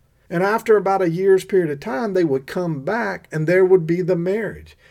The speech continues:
And so what Jesus is saying right here is this beautiful image of a marriage between Jesus and the church. He's saying that, "Hey, don't be troubled that I'm about to leave, but I'm coming back.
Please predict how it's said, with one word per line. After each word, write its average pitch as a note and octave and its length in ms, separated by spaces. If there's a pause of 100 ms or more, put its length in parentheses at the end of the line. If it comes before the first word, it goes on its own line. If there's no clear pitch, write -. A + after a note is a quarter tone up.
(160)
And F#3 100
so G#3 120
what G3+ 200
Jesus A#3 540
is E3 140
saying A3+ 500
right D#3 240
here D3+ 300
is D#3 340
this E3 220
beautiful F#3 640
image E3 680 (340)
of D#3+ 160
a G3 60
marriage G#3 480
between G3+ 560 (380)
Jesus F3 640
and F3+ 220
the G3+ 100
church. - 680 (260)
He's G#3 220
saying A3 400
that, G3+ 180
"Hey, G3+ 160
don't B3 300
be C4+ 140
troubled A#3 560
that F3 140
I'm G#3 280
about G#3 400
to F3 80
leave, E3+ 520
but D3 140
I'm A#3 240
coming A3+ 400
back. - 540